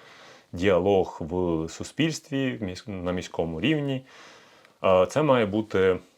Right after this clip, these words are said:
переосмислено. Але, знову ж таки, до висновків повернемось трішки пізніше. Е, спершу я пропоную, е, розглянути світові практики. Навіть не те, щоб світові практики, а подібні,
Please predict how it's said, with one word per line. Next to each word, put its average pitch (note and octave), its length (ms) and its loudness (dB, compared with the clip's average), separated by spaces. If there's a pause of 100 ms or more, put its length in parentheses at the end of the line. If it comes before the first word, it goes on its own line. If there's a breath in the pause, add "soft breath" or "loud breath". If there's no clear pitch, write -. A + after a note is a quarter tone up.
(140)
переосмислено. D#2 760 -2
Але, B2 180 4
знову A2 220 4
ж - 80 -10
таки, - 140 -10
до D#2+ 120 -4
висновків A2 420 -4
повернемось F2+ 500 0
трішки - 340 -6
пізніше. D3+ 480 -4 (540 loud breath)
Е, E2 220 4
спершу - 340 0
я A2+ 60 6
пропоную, G2 540 -2
е, - 40 -8 (360)
розглянути F#2 840 -2 (420)
світові G#2 360 -2
практики. - 600 -4 (440 loud breath)
Навіть F#2 440 -2
не F2+ 180 -4
те, B2 120 -2
щоб - 160 -8
світові G#2 320 -4
практики, - 480 0
а F2 100 0
подібні, E2+ 920 -6